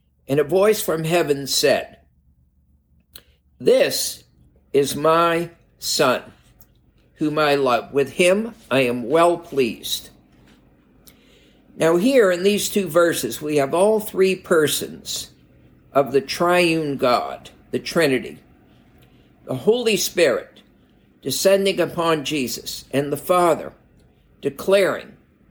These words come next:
that Jesus is his Son. And of course, Jesus, who is being baptized by the Holy Spirit. So let me say again,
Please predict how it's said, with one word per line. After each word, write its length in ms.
that 240
Jesus 680
is 240
his 220
Son. 300
And 180
of 140
course, 360
Jesus, 580
who 120
is 140
being 420
baptized 840
by 260
the 140
Holy 340
Spirit. 500
So 240
let 300
me 100
say 320
again, 440